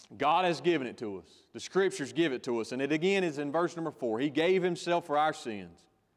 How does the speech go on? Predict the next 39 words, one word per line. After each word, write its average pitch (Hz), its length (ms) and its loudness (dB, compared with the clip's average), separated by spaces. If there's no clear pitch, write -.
that 113 60 -2
He 131 60 2
might 151 200 0
deliver 160 380 2
us 165 120 2
from 151 120 -8
this 131 100 -6
present 160 380 0
evil 160 180 0
world 143 260 4
according 156 500 0
to 151 60 0
the 143 80 0
will 147 200 2
of 127 100 -6
God 107 400 2
and 110 160 -6
our 107 100 0
Father." 87 380 -2
That's 175 320 0
your 165 80 0
message 151 340 -4
of 127 60 -8
hope. 117 260 -4
That's 147 300 0
your 151 80 0
message 139 380 -2
of 117 80 -8
salvation. 120 500 0
And 113 100 -4
we 170 300 4
as 135 180 0
Christians, 180 600 -2
we 165 220 6
as 156 140 4
believers 156 500 4
must 139 220 0
never, 175 400 2
ever, 160 460 2